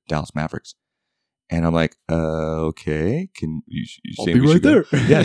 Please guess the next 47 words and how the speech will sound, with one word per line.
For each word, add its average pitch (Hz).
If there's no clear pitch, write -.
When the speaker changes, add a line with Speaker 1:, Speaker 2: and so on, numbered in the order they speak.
Speaker 1:
yeah. 165
Speaker 2:
<laughs> -
Speaker 1:
So 117
she's 104
like, 110
"Ah, 147
it's 139
already 147
in 127
the 117
second 120
half. 127
I 101
mean, 92
uh, 87
it's -
already 104
about 95
to 101
start -
the -
second -
half." 110
I'm 82
like, 82
"All 85
right." 85
So 82
we 85
booked -
it. -
So -
me 90
and 101
my 95
buddy 92
Peter 104
went 87
down 98
there. 98
We 90
parked, -
uh, 82
right 101
in 107
front 107
of, 98